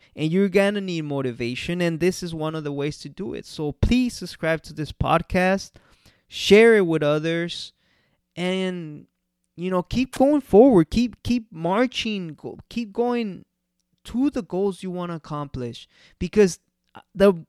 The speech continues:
message I wanna send to you today, if you want, if you're gonna take anything, is that yes, you can do this. You can accomplish what you want to set forward.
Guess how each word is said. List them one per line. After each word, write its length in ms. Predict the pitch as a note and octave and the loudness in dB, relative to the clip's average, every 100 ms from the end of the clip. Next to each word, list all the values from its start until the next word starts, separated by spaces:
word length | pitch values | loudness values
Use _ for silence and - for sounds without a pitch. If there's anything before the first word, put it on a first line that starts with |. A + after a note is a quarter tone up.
| - | -4
message 540 | F#3 A#3+ B3+ C4 - | 4 6 6 2 0
I 180 | - G3+ | 2 4
wanna 260 | A3 A3 G#3 | 4 2 -2
send 300 | - A#3 A3+ | -4 -4 -4
to 100 | A3 | -8
you 120 | G#3 | -8
today, 320 | - G3 G3 | -8 -4 -4
if 100 | F#3+ | -2
you 80 | F#3 | -4
want, 280 | F#3+ F#3+ - | -4 -4 -6
if 100 | D#3+ | -6
you're 80 | F#3 | -4
gonna 100 | F#3+ | -2
take 300 | G#3+ F#3+ - | -2 -4 -4
anything, 560 | F3+ G3+ G3+ G#3 G3+ | -6 -6 -8 -10 -8
is 140 | F#3+ E3+ | -6 -2
that 160 | F3+ | -2
yes, 440 | D#3 F#3+ A#3 F3+ E3+ | 0 2 2 2 -2
you 100 | F#3+ | -2
can 380 | - A#3+ A3+ | 0 0 0
do 220 | F#3 D#3+ B2+ | 0 -2 -4
this. 420 | A#2 - - - _ _ _ _ _ _ _ _ _ _ _ _ | -10 -14 -20 -20 _ _ _ _ _ _ _ _ _ _ _ _
You 140 | - F#3 | -12 -6
can 280 | - B3+ A#3+ | 0 2 0
accomplish 680 | - F3 D3+ - B2+ - | -2 -4 -4 -6 -12 -10
what 160 | C3 A#2+ | -10 -8
you 100 | C3 | -8
want 300 | C3 B2 - | -6 -8 -12
to 100 | D3 | -16
set 300 | - A#2+ - | -14 -14 -12
forward. 420 | B2 C3+ C#3 C#3+ | -10 -6 -6 -8